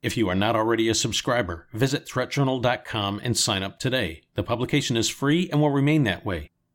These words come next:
Alert U S A continues to monitor the overall domestic and international threat environment and will immediately notify service subscribers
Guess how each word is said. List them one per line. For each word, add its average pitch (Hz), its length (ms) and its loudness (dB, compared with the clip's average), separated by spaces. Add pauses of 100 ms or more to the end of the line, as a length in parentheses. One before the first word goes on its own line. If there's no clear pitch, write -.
(200)
Alert 101 280 -2
U 120 60 2
S 110 120 0
A 123 80 0
continues 131 460 0
to 131 100 -2
monitor 127 340 0
the 92 160 -2
overall 110 300 -2
domestic 107 400 -2
and 113 100 0
international 110 540 -2
threat - 240 -4
environment 127 580 0
and 120 120 0
will 113 120 2
immediately 135 460 2
notify 110 400 0
service 131 380 0
subscribers 139 680 0